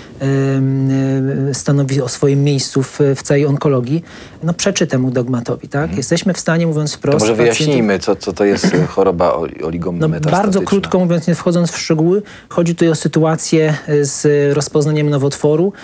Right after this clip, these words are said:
Speaker 1: Może, mm, podam na przykładzie najczęstszego nowotworu wśród mężczyzn w Polsce, czyli raka gruczołu krokowego.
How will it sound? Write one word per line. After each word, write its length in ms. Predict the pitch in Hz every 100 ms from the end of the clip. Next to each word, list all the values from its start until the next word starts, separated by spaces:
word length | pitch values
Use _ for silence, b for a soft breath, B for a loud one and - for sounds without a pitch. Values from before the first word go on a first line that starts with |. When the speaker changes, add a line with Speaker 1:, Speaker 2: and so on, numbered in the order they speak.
| B -
Speaker 1:
Może, 220 | 147 147
mm, 420 | 147 147 151 147
podam 280 | 156 147 147
na 80 | 143
przykładzie 680 | 139 160 - 156 139 147 143
najczęstszego 560 | 143 143 147 - 151 147
nowotworu 440 | 143 143 - 139
wśród 200 | 135 127
mężczyzn 380 | 165 196 175 143
w 20 |
Polsce, 320 | - 143 143
czyli 200 | 135 143
raka 200 | 143 135
gruczołu 420 | 135 143 139 147
krokowego. 580 | 143 139 135 127 131 185